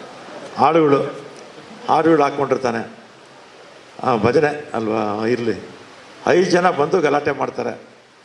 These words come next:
ಯಾರ ಮೇಲೆ? ಆ ಹುಡುಗನ ಮೇಲೆ. ಇವರು ಇಲ್ಲಿಂದ ಹೋಗ್ತಾರೆ, ಯಾರು? ತೇಜಸ್ವಿ ಸೂರ್ಯ, ಆಮೇಲೆ ಪಿ ಸಿ ಮೋಹನ್, ಆ, ಸುರೇಶ್ ಕುಮಾರ್, ಎಲ್ಲರೂ ಹೋಗಿ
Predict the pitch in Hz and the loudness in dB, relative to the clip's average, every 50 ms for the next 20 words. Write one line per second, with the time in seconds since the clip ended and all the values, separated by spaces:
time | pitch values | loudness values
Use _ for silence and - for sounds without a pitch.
0 | _ - 107 131 139 139 135 131 127 135 135 139 139 139 - - - - - - | _ -8 -4 -4 -4 -2 -2 -2 -2 -2 -4 -4 -6 -10 -14 -20 -20 -20 -20 -20
1 | - - - - - - - - - - - - - - - - 104 117 127 131 | -20 -20 -20 -20 -20 -20 -20 -20 -20 -20 -20 -20 -20 -20 -8 -4 0 2 2 2
2 | 135 139 139 139 131 123 117 113 120 120 - - - - - - - - - - | 2 0 0 -2 0 0 2 2 0 -2 -4 -14 -18 -20 -20 -20 -20 -20 -20 -20
3 | - - - - - - - - - - - - - - - - - - - - | -20 -20 -20 -20 -20 -20 -20 -20 -20 -20 -20 -20 -20 -20 -20 -20 -20 -20 -20 -20
4 | - - - - - 135 151 160 160 160 165 175 196 202 180 190 180 170 175 170 | -20 -20 -20 -8 0 2 4 6 6 4 4 4 2 2 4 4 4 2 2 0
5 | - 170 156 147 139 139 143 147 151 151 156 160 156 151 - - - - - - | 0 0 0 0 0 0 0 0 0 2 0 0 0 -4 -8 -16 -20 -20 -20 -20
6 | - - - - - - - - - 139 147 143 151 147 - 147 147 - - 151 | -20 -20 -20 -20 -20 -20 -20 -2 0 0 4 4 2 2 4 2 2 2 2 2
7 | 151 151 147 151 147 143 147 147 - - - - - - - - - 131 139 143 | 2 4 4 4 2 2 0 -4 -8 -16 -20 -20 -20 -20 -20 -20 -16 -12 -10 -6
8 | 147 139 143 - 165 165 - 156 156 151 143 147 147 127 139 143 147 151 147 - | -6 -8 -2 0 0 0 2 0 0 0 2 0 0 0 -2 -6 -8 -10 -14 -18
9 | - - - - - - - - - - - - - - - - - - - - | -20 -20 -20 -20 -20 -20 -20 -20 -20 -20 -20 -20 -20 -20 -20 -20 -20 -20 -20 -12
10 | - 123 139 135 - - - 151 160 165 165 - - - 151 139 147 151 151 147 | -6 -2 -2 -2 -2 0 2 4 4 4 4 2 0 -2 -4 -2 0 0 -2 -2
11 | 139 - - - - - - - - - - - - - - - - 120 131 160 | -4 -8 -14 -18 -20 -20 -20 -20 -20 -20 -20 -20 -20 -20 -20 -4 -2 0 2 2
12 | 175 175 180 180 175 175 170 165 165 160 160 196 226 226 220 - - | 4 4 4 4 4 4 6 6 4 4 2 0 0 -2 -4 -8 -14